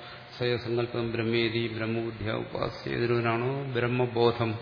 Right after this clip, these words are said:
സങ്കല്പത്തിൽ വയ്ക്കുന്നത്, ക്ലുപ്തവാൻ വൈ ധാത്രാസി ഇതി ലോകാഹ, അവനും ധാതാവ്, ലോകങ്ങളെല്ലാം നിശ്ചയിച്ചിരിക്കുകയാണ്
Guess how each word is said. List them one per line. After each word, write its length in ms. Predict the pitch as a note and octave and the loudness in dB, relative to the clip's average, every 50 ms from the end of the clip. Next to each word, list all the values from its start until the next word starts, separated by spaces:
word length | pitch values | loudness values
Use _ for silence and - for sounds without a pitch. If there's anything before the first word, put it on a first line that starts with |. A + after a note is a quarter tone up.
| - - - - - | -8 -12 -12 -6 -2
സങ്കല്പത്തിൽ 560 | A2 A2+ A#2 A#2+ A#2 - A#2+ A2+ - A#2+ A2+ | 2 4 4 4 4 2 0 -2 0 0 0
വയ്ക്കുന്നത്, 720 | A2+ A2+ G#2 G2 A#2+ A2+ A#2 A#2 A2 G2+ G#2+ A2+ A#2+ A2+ G2 - - - - - - - - - - - - - - - - - - - - - | 0 -2 -2 -2 -2 0 0 0 0 0 2 2 2 0 0 -4 -10 -14 -14 -16 -16 -18 -18 -18 -18 -16 -16 -16 -16 -18 -18 -18 -20 -18 -4 -2
ക്ലുപ്തവാൻ 460 | C3 C3 A#2 - C3+ B2+ B2 B2 A#2+ A#2 A#2 | 0 0 2 2 4 6 6 6 6 6 6
വൈ 200 | A#2 A#2 A#2 A#2 | 6 6 6 6
ധാത്രാസി 720 | A2+ A2+ A2 A#2 A#2 A2+ - B2 A#2 A#2 A2 - - A#2+ | 4 2 0 -2 -2 -2 0 0 0 0 0 0 -2 -2
ഇതി 200 | A#2 A2+ A2 A#2+ | 0 0 0 -2
ലോകാഹ, 460 | A#2 A#2+ B2 A2+ - - A2+ G#2+ F#2 G#2+ A2+ A2+ A2+ - - - A2 | -2 -2 -4 -4 0 0 0 2 2 0 -2 -2 -2 -4 -4 -4 -2
അവനും 280 | A2+ A#2+ A#2 A#2+ A#2 B2 B2 B2+ - - - - - - - A#2 A#2 A2+ | 0 2 2 2 2 2 0 -4 -6 -10 -12 -14 -14 -12 -12 -8 -4 0
ധാതാവ്, 720 | A2 A#2 A2+ - A#2+ A2+ A2+ A2 A2+ A#2 A#2 A#2 A#2 A2+ | 2 2 6 6 8 8 8 6 4 2 0 0 0 0
ലോകങ്ങളെല്ലാം 720 | A2+ A2+ A2+ A#2 A#2 A#2 A2+ A2+ A#2 A2+ A2+ A#2 B2 - - - - - - - - - - - - - - - - - - - - - - - - - | 0 2 2 2 2 2 2 0 0 -2 -2 -4 -4 -6 -8 -10 -14 -16 -16 -16 -14 -14 -14 -14 -14 -14 -14 -14 -16 -16 -18 -18 -18 -20 -20 -14 0 2
നിശ്ചയിച്ചിരിക്കുകയാണ് 960 | A#2+ A#2+ - - - B2 B2 A#2 A#2 - B2 A2+ A2 G#2+ - C3 B2+ - - | 2 2 4 4 6 6 6 6 4 0 -2 -2 -4 -6 -6 -6 -8 -6 -6